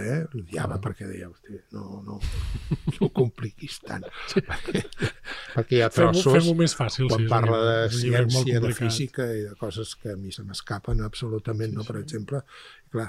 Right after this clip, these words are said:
Speaker 1: sempre el dubte de si ho entens bé o no entens bé, aquesta
Speaker 2: Clar.
Speaker 1: cosa. I amb el Quiñá em passava també que deia, «Hòstia, no, no sé ben bé on vas, on vols anar a parar, no?» És clar, després, en el moment en què deixes, diguéssim, de... o sigui, tens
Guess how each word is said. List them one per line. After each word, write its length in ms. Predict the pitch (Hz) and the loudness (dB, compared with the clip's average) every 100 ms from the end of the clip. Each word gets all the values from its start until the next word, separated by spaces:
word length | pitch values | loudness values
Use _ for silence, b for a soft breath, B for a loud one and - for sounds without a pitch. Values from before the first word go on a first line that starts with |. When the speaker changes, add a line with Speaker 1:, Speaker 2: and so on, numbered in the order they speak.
| - | -8
Speaker 1:
sempre 380 | - 113 120 120 | -8 -4 0 0
el 80 | 98 | 0
dubte 380 | 113 - 127 123 | -2 0 -2 0
de 80 | 113 | -2
si 200 | - 110 | -4 -4
ho 120 | 104 | -2
entens 400 | 110 95 117 92 | -2 -2 -6 -4
bé 140 | 113 139 | -2 -2
o 60 | 135 | -4
no 80 | 120 | -6
entens 240 | 120 - | -10 -12
bé, 140 | 113 95 | -12 -12
aquesta 380 | 92 123 - | -2 4 4
Speaker 2:
Clar. 20 | - | 4
Speaker 1:
cosa. 300 | 101 98 - B B B 156 | 0 -2 -10 B B B 2
I 60 | 127 | 4
amb 140 | 131 | 4
el 20 | |
Quiñá 380 | - 165 175 196 | 2 2 2 2
em 160 | 202 139 | 2 2
passava 460 | 139 - 156 160 - | 0 2 2 2 0
també 300 | 139 131 143 | 0 2 2
que 160 | 151 156 135 | 0 -2 -2
deia, 380 | 131 135 131 127 B B B B B - | -2 0 0 -2 B B B B B -16
«Hòstia, 400 | - - - - | -16 -12 -14 -4
no, 300 | 139 151 170 | -2 -2 -4
no 160 | 156 156 | -4 -4
sé 300 | - - 175 | -2 -2 2
ben 160 | 123 | 2
bé 60 | 113 | 2
on 160 | 113 110 | 0 0
vas, 240 | 120 - | -2 -2
on 320 | 117 143 123 | -2 0 2
vols 240 | 135 135 123 | 2 2 2
anar 160 | 117 | 2
a 80 | 110 | 0
parar, 240 | 117 107 | -2 -2
no?» 220 | 110 165 - B B B B | -2 -4 -6 B B B B
És 140 | - 123 | -4 0
clar, 220 | 180 185 - | 2 2 0
després, 680 | 135 135 - 151 127 185 - | 2 2 4 2 2 0 0
en 140 | - 131 | 2 4
el 40 | 135 | 4
moment 260 | 131 156 | 6 6
en 140 | 156 147 | 4 4
què 140 | 160 156 156 160 180 | 2 4 4 0 -4
deixes, 540 | 120 147 - 139 110 | 0 2 4 2 2
diguéssim, 540 | 131 139 135 - 139 123 | 0 2 2 4 4 6
de... 120 | 123 117 107 | 4 2 0
o 420 | - - _ - | -6 -20 _ -6
sigui, 160 | 135 113 | -2 4
tens 240 | 113 | 4